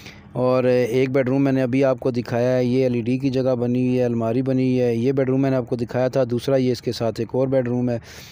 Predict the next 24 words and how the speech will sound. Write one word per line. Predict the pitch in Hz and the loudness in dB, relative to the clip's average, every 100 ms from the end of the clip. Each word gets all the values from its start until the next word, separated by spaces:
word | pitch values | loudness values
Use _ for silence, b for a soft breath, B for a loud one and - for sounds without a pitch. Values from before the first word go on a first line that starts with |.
| B | B
ये | 123 | -2
दिखा | 131 131 131 131 | -2 0 0 0
के | 131 | 0
दो | 113 120 135 | 0 0 2
अपोजिट | 131 139 135 | 2 0 0
जो | 123 131 | 0 -2
इनके | 123 123 | -2 -2
बेडरूम | 123 117 123 123 | 0 0 0 0
है | 123 | 0
टीवी | 127 127 | 0 0
लॉन्च | 123 117 | 0 -2
में, | 117 | -2
वो | 117 127 | -2 0
मैं | 147 139 | 0 0
दिखाऊंगा, | 120 120 123 123 | -2 -2 -2 -2
किचन | 117 120 143 | -2 -2 -2
दिखाऊंगा। | 139 123 120 120 117 - B B B | -2 -2 -2 -2 -2 -4 B B B
तो | 127 | -2
ये | 123 | 2
आप | 147 131 | 4 4
बेडरूम | 131 123 131 | 2 2 0
देख | 120 123 | 0 0
सकते | - 127 - | -2 -6 -2
हैं, | 131 127 127 107 101 | -2 0 -2 -4 -12